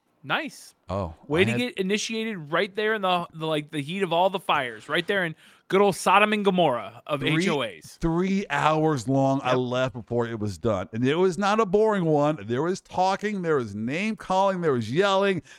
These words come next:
Speaker 2: I had my popcorn out. I had my, uh, my Diet, my Coke Zero. I was having a blast there, uh, <laughs> watching that.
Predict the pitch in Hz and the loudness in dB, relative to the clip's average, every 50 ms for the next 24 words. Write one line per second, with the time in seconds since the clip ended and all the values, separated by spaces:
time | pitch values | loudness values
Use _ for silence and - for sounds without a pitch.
0 | - - - 156 160 151 147 139 113 104 - - 143 147 143 - - - 147 147 | -8 -2 0 0 2 2 0 -2 -4 -6 -4 -2 -2 -2 -2 -4 -6 -6 -4 -4
1 | 143 139 143 151 147 135 127 127 127 120 123 120 113 117 117 110 101 95 95 98 | -2 -2 -2 -2 -2 -2 -2 -2 -2 -2 -2 -2 -2 -2 -2 -2 -2 -4 -4 -4
2 | 101 95 101 104 95 87 127 123 127 127 120 90 69 - 123 117 104 104 92 - | -6 -6 -6 -8 -8 -6 -4 -2 -2 -2 -4 -6 -8 -6 -4 -4 -4 -6 -8 -2
3 | - 131 123 107 95 110 156 170 170 170 160 160 151 - 104 160 170 156 - - | 0 0 0 0 -2 -2 0 2 2 4 4 2 2 2 0 0 0 0 0 -2
4 | 123 120 113 107 92 82 107 107 104 98 98 - - 98 92 92 - - - - | -2 -2 -2 -4 -4 -4 -4 -2 -2 -4 -6 -6 -8 -6 -6 -6 -8 -12 -20 -16
5 | - - 113 135 - - - 156 127 107 - 226 180 - - - 156 165 165 151 | -4 0 0 0 0 0 -2 -4 -2 0 0 0 0 0 -4 -6 -4 0 0 0
6 | 143 123 | 0 0